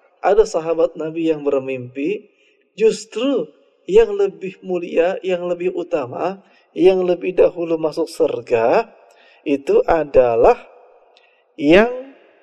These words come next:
bertemu bulan Ramadan. Yang bertemu bulan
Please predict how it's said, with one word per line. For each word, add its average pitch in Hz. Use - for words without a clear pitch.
bertemu 170
bulan 147
Ramadan. 151
Yang 147
bertemu 147
bulan 139